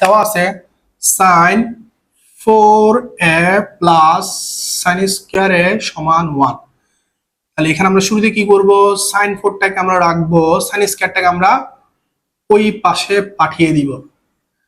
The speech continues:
তাহলে ওয়ান মাইনাস sin স্কয়ার সমান আমরা কত জানি? cos স্কয়ার a। আর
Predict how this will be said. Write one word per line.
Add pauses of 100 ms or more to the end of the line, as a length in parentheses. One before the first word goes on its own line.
(220)
তাহলে
ওয়ান
মাইনাস
sin
স্কয়ার
সমান
আমরা
কত
জানি?
cos
স্কয়ার
a। (920)
আর